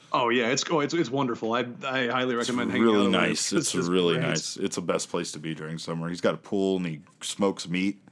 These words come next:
Speaker 1: Yeah.
Speaker 2: You, you have to deal with being around Jared, of course, but it's, it's a small price to pay.
Speaker 1: It's, yeah, it's worth it.
Speaker 2: Sometimes.
Speaker 1: It is worth it.
Speaker 2: Sometimes. I just got back from Vegas, so let's, uh, pump the brakes on how worth it it is.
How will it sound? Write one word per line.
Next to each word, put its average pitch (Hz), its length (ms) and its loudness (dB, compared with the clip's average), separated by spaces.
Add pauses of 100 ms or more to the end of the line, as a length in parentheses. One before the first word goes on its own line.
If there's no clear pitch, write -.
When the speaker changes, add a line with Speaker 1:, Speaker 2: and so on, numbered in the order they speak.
(600)
Speaker 1:
Yeah. 113 220 -2
Speaker 2:
You, 131 140 4
you 135 160 6
have 147 160 6
to 117 80 0
deal 117 280 6
with 95 280 0
being 113 200 4
around 90 300 2
Jared, 101 320 2
of 82 120 -4
course, 85 360 -4
but 98 340 0 (560)
it's, 104 240 -4
it's 117 180 0
a 107 60 -4
small 120 240 2
price - 280 -2
to 82 80 -8
pay. - 180 -10 (260)
Speaker 1:
It's, 135 200 -6
yeah, 143 140 2
it's 143 140 0
worth 160 240 2
it. - 120 -2 (600)
Speaker 2:
Sometimes. 135 380 0
Speaker 1:
It 123 40 0
is 110 160 -6
worth 123 140 -4
it. 110 120 -6 (120)
Speaker 2:
Sometimes. - 500 -8 (480)
I 127 80 4
just 143 180 0
got 120 140 4
back 98 220 2
from 90 160 -6
Vegas, 82 360 -4
so 85 340 -2 (100)
let's, 92 380 -4 (300)
uh, 67 300 -12
pump 101 220 -2
the 92 60 -6
brakes 90 340 -4
on 80 100 -6
how 95 300 -2
worth 92 400 -2
it 87 100 0
it 87 120 4
is. 85 340 -2